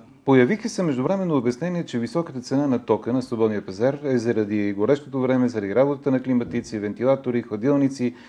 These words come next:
заедно с това заради продажбите на ток за Гърция, която купува оттам на всякакви цени, за да се поддържа сезона по курортите. А, има ли основателна причина да вярваме, че остатък от, а, мощностите, които имаме, се изнася като производство за Гърция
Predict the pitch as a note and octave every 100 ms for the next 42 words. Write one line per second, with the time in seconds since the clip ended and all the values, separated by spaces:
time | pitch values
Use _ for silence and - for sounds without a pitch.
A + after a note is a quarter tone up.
0 | - - B2 D3+ C#3+ C3+ - B2+ C#3 B2
1 | A#2 A2+ G#2+ A2+ C3+ B2 B2 A2 A2 C3+
2 | B2 G#2+ G#2+ C3 D3 C3+ C3+ B2+ C3+ B2
3 | G#2+ C#3+ B2+ A#2+ A2+ C3 A#2+ A2 C3+ -
4 | C#3+ B2+ C#3 C#3 C#3 - - A#2+ B2 A#2
5 | A2+ B2 A2+ A#2+ G#2+ - G2+ B2+ C3 B2+
6 | A#2 C3 C3 A#2+ - A#2 - - _ -
7 | F#2+ E2+ C#3 G3 A#3+ A#3+ A3+ A3+ D#3+ C3
8 | B2 D3 E3 A#2+ A#2 C#3 C#3+ F3 E3+ C3
9 | A#2+ E3 F3+ E3 C#3 C3 - A#2 A2+ G#2+
10 | G2+ F#2+ - _ - C#3+ C#3 - G#2+ A2
11 | A#2 A2 A2+ B2+ E3+ E3+ C#3 C3 A#2 B2
12 | C#3+ C#3 A#2+ - F#2 G#2+ A2 D3+ D3+ G#2
13 | A2 D3 D#3+ D3